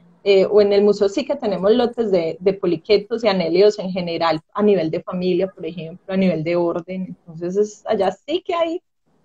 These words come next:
hay, hay trabajo. <laughs> Mario me dice algo y es que cuando él va al instituto, cuando él ha consultado las colecciones del museo, que él se siente como un niño chiquito, como en un, en un, como en un parque de diversiones que no sabe por dónde empezar,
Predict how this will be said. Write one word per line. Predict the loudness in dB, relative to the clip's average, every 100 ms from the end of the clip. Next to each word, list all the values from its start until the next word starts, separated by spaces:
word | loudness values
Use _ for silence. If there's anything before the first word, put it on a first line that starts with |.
| _ _
hay, | 0 2 4 2 -2
hay | 0 0
trabajo. | 4 6 6 2 0 -2 -2
<laughs> | -20 -20 -2
Mario | 4 6 8
me | 6
dice | 4 2 4 6
algo | 6 6 4
y | 4
es | 2 0
que | -10
cuando | 0 2 6
él | 6 6
va |
al | 2
instituto, | 0 -4 -8 -6 0 0 -2 -8
cuando | -4 2
él | 4 4
ha | 2
consultado | -2 -4 -4 -4 0
las | 0 0
colecciones | 0 0 2 -4 -2
del | 0
museo, | 0 0 0
que | 2
él |
se | 4
siente | 4 2 -4
como | -4 -4
un |
niño | -2 -2 -2
chiquito, | 0 -2 -2 -6 -8
como | -4 -2
en | -2
un, | -2 -4 -6 -10 -18 _
en | -6 -2
un, | -2 -4 -6 -8 -10 -16 _ _ _ _ _ _ _ _ _ _ _ _
como | 4
en | 8
un | 8
parque | 6 4 4
de | 6
diversiones | 8 8 6 4 4 4
que | 2
no | 4 6
sabe | 6 4
por | 4 2
dónde | 4 4
empezar, | 4 2 2 2 0